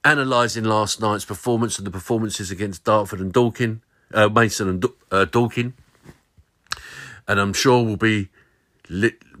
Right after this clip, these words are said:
reading the comments on the forum and on Facebook and on Twitter and wherever else, and we'll be taking into account the fans' feelings, and we'll make the necessary changes,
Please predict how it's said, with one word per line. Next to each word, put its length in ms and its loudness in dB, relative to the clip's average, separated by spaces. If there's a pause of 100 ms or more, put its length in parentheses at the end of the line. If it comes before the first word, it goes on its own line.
reading 680 2
the 100 0
comments 500 2
on 320 0
the 60 -4
forum 420 6
and 100 -2
on 120 -4
Facebook 600 2
and 100 -4
on 220 -4 (360)
Twitter 440 2 (280)
and 280 -4
wherever 420 4
else, 500 -4 (600)
and 120 -4
we'll 100 -4
be 120 -4
taking 360 0
into 200 -4
account 280 -2
the 60 -10
fans' 320 -4
feelings, 760 -4 (500)
and 380 0
we'll 300 -2
make 400 -2
the 180 -4
necessary 640 -2
changes, 840 -6